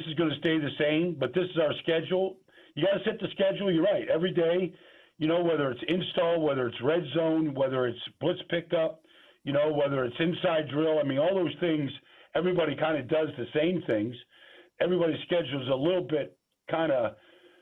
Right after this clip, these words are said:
uh, uniform in some ways, but, you know, you gotta change things up too, because what, what's, what's been going on isn't working. So I guess that's where Jeff Saturday and whatever Jim Irsay thinks his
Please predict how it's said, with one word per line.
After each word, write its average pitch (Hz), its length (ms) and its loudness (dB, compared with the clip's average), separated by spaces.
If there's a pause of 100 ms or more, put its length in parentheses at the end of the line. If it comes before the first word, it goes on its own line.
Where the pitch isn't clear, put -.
(160)
uh, 123 180 2
uniform 139 720 0
in 120 160 -2
some 139 160 2
ways, 123 380 0 (640)
but, 143 320 0 (180)
you 180 80 -2
know, 165 140 2
you 165 100 0
gotta 202 220 0
change 196 340 0
things 165 320 0
up 208 140 -4
too, 214 180 -2
because 135 380 -2
what, 139 240 -2
what's, 151 260 -4 (140)
what's 139 240 -6
been 135 180 -2
going 170 240 2
on 175 180 2
isn't 123 260 -4
working. 127 460 -2 (520)
So 143 60 2
I 139 80 0
guess 180 200 0
that's 175 240 -2
where 170 120 0
Jeff 165 280 -2
Saturday 175 560 2
and 127 100 -2
whatever 160 320 2
Jim 160 220 0
Irsay 160 540 0 (600)
thinks 165 220 -2
his 165 160 -2